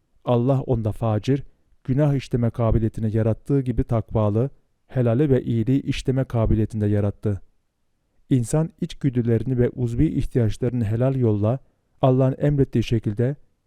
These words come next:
veya haram yolla ve nehirlerine uymayarak doyurabilir ve tatmin edebilir. Nefsi Allah yarattı, aynı anda insanda irade yarattı. İnsan iradesini şöyle veya böyle kullanabilir.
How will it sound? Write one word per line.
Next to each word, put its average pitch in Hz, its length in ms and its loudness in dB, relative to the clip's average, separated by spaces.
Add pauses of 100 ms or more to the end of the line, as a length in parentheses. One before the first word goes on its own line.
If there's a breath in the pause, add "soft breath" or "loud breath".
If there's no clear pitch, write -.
veya 127 200 4
haram 135 400 2
yolla 104 400 2 (260)
ve 151 160 4
nehirlerine 120 520 2
uymayarak 139 720 2
doyurabilir 117 600 4
ve 143 80 2
tatmin 127 360 0
edebilir. 101 440 0 (1160)
Nefsi 151 320 2
Allah 135 380 2
yarattı, 127 500 0 (460)
aynı 151 280 2
anda 113 240 0
insanda 135 440 0
irade 113 360 2
yarattı. 104 540 0 (1000)
İnsan 165 420 2
iradesini 120 640 2
şöyle 160 360 4
veya 113 240 4
böyle 127 240 6
kullanabilir. 110 720 0